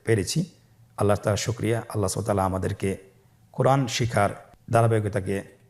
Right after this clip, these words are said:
যেন আমরা বজায় রাখতে পারি, সে তৌফিক দা-, কামনা করছি। আল্লাহুম্মা আমিন। আমরা কমপক্ষে চেষ্টা করব বাসায় দশ থেকে বিশ মিনিট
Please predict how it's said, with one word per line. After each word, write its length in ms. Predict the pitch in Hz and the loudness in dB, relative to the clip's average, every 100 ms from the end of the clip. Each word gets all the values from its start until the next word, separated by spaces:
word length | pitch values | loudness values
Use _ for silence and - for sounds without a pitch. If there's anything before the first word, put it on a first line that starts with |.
| _ _ _ - | _ _ _ -6
যেন 120 | 107 | -2
আমরা 180 | 98 101 | -2 0
বজায় 240 | 104 98 | 2 2
রাখতে 220 | 98 - | 0 -2
পারি, 240 | 104 101 170 - | -2 0 -2 -6
সে 180 | - 127 | -4 -2
তৌফিক 340 | 123 - 92 | -2 -2 -4
দা-, 160 | 101 98 - | -4 -4 -2
কামনা 220 | 92 92 | -2 -2
করছি। 400 | - - - 107 | -6 -8 -6 -8
আল্লাহুম্মা 540 | - 110 98 - 87 | -6 -2 0 -2 -6
আমিন। 260 | 90 87 85 - _ _ _ - _ - | -8 -10 -12 -16 _ _ _ -20 _ -2
আমরা 480 | 127 127 123 120 - - | 2 4 4 4 -4 -6
কমপক্ষে 320 | - 143 170 147 | 0 0 0 0
চেষ্টা 300 | 123 - 110 | 0 0 2
করব 220 | 107 104 | 2 2
বাসায় 400 | 98 - 104 95 - - _ _ _ - | 2 2 2 2 -4 -20 _ _ _ 0
দশ 160 | 104 | 0
থেকে 160 | - 104 | 0 -2
বিশ 200 | 92 - | -2 -4
মিনিট 280 | 104 113 123 | -2 -2 -4